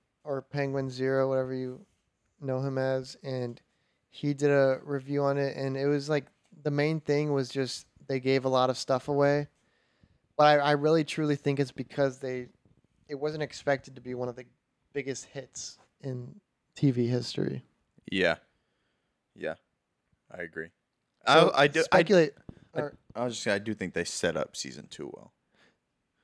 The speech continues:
Speaker 1: Yeah, and so that's what I was gonna say is speculate what, what do you think season two can be? 'Cause he, he's, he didn't get on the plane.
Speaker 2: I feel like with the,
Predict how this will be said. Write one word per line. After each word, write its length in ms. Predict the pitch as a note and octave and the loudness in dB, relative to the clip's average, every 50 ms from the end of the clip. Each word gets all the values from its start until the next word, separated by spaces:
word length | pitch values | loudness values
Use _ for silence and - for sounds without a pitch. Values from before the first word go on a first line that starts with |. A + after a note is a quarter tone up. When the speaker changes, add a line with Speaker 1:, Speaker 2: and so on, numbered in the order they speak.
| _ F3 | _ 0
Speaker 1:
Yeah, 280 | E3+ F3 F#3 D#3+ C3+ - | 4 6 6 6 6 4
and 160 | D#3 D#3 D#3 | -2 -4 0
so 80 | - E3+ | 2 2
that's 120 | E3+ E3+ - | 2 2 2
what 60 | F3+ | -2
I 40 | E3 | -2
was 60 | D#3 | -2
gonna 140 | D#3 D3 B2+ | -4 -4 -4
say 360 | - - E3 D#3+ D#3+ D#3 C#3+ | -6 -4 -2 0 0 0 0
is 340 | C#3 C#3 C3 B2 - - - | -4 -6 -8 -8 -10 -10 -12
speculate 680 | - - - - - D#3+ D3 - - D#3 D3 C#3 C#3 C3+ | -14 -18 -18 -4 -2 -2 -2 0 4 4 6 6 4 2
what, 280 | D#3 C#3+ C#3+ C#3 C#3 - | 2 2 2 2 2 -2
what 140 | - D3 C#3+ | -4 -2 0
do 60 | C#3+ | 0
you 60 | D3 C#3 | 0 -2
think 160 | D3 C#3+ B2+ | -4 -6 -8
season 280 | - - C3+ C3 C3 | -10 -12 -10 -8 -8
two 140 | B2 - B2+ | -8 -8 -10
can 160 | - B2+ B2 A#2 | -10 -10 -12 -10
be? 380 | A#2+ A#2+ B2 A#2+ A#2 B2 B2 _ _ _ _ _ _ _ _ _ _ _ _ _ _ _ _ _ _ _ _ _ _ _ _ _ _ _ _ | -10 -8 -8 -8 -10 -14 -20 _ _ _ _ _ _ _ _ _ _ _ _ _ _ _ _ _ _ _ _ _ _ _ _ _ _ _ _
'Cause 140 | - D3+ - | -4 -4 -2
he, 160 | - D3+ C#3+ | -2 -4 -6
he's, 460 | C#3 - - - D3 C3+ B2+ - - _ _ - | -6 -8 -10 -10 -10 -10 -10 -14 -20 _ _ -4
he 140 | D3 D3+ | -4 -4
didn't 280 | C#3+ C3 C#3+ C#3+ D3+ D3 | 0 0 0 0 2 0
get 140 | C3+ C#3 C3+ | 0 0 0
on 140 | C3 B2 A#2 | 0 0 -2
the 80 | A2+ | -6
plane. 500 | - - B2+ C3 B2 B2 - - - - _ _ _ _ _ _ _ _ _ | -8 -8 -6 -6 -6 -8 -10 -14 -16 -20 _ _ _ _ _ _ _ _ _
Speaker 2:
I 120 | A#2 B2 | 0 0
feel 200 | B2 - D#3+ D#3+ D#3+ | 0 2 2 4 6
like 340 | D#3+ E3 E3 E3 - - - _ _ _ _ _ _ _ _ _ _ _ _ _ _ _ _ _ _ | 6 4 4 2 -4 -14 -20 _ _ _ _ _ _ _ _ _ _ _ _ _ _ _ _ _ _
with 280 | A2+ A2+ C3 B2+ - | -2 0 0 0 2
the, 500 | - C3+ B2 A#2+ A2+ G#2+ G2+ F#2+ F#2 - | 4 4 6 6 6 4 4 2 0 -2